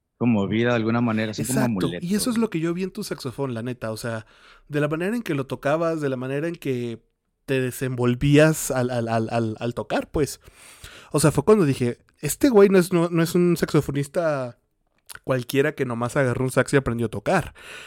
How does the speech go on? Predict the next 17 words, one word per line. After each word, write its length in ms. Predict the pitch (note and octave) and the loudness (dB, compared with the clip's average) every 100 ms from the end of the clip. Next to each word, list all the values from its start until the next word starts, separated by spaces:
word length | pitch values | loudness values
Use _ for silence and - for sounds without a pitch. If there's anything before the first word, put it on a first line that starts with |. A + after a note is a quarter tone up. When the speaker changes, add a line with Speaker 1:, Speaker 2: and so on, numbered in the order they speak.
| - - | -16 -4
Speaker 2:
Es 200 | D#3 - | 0 2
una 220 | A#3 A#3 | 2 2
persona 400 | B2 B2 C3+ F3+ | 0 -2 -2 -4
que, 380 | - A#2+ A2+ - _ _ _ | -2 -4 -4 -14 _ _ _
uno, 400 | D3 A#3+ D#4+ D4 - - | 0 2 0 -2 -6 -4
eh, 220 | C3+ B2+ | -2 -2
aparte 400 | - - E3 F3+ | -2 0 2 2
de 140 | C#3+ B2+ | 2 0
que 200 | A2+ A2 | -4 -6
está 380 | G#2 - C#3+ D#3 | -6 -2 0 0
imprimiendo 880 | D#3 C#3+ B2 C3 C3+ D3+ C#3 A#2 | -4 -4 -4 -4 -2 0 0 -2
su 260 | A2+ - C3 | -6 -10 -10
cariño, 600 | A#2 A#2 C#3+ D#3 D#3+ D#3 | -8 -6 -6 -6 -6 -8
su 280 | - A#2 G#2+ | -8 -6 -4
alma, 380 | B2 C3+ D3 C3+ | -4 -2 -4 -4
su 160 | A2+ | -8
vida 420 | A2 A#2 C3+ D#3 | -8 -4 -2 -4